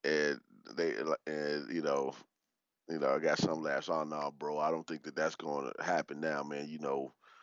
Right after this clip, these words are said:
Atlanta's rolling downhill. They're handling the business."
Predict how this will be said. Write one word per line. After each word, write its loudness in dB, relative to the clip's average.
Atlanta's 0
rolling -2
downhill. 0
They're 2
handling 2
the 2
business." 2